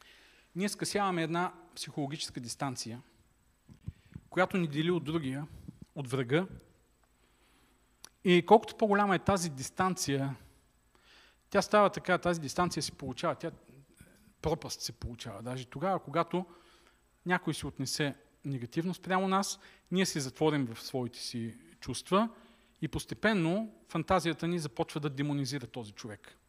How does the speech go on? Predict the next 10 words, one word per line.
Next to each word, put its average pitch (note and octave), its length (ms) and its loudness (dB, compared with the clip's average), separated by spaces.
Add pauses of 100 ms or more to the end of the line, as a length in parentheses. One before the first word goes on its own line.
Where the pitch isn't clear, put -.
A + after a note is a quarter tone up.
(340)
И D3+ 60 -6
той E3 160 4
става E3 440 2 (460)
въплъщение C#3 560 -6
на B2 100 -6
злото. A#2 340 -8 (1400)
И G3+ 180 4
от E3+ 140 2
тук G3+ 120 -2
нататък F3+ 760 0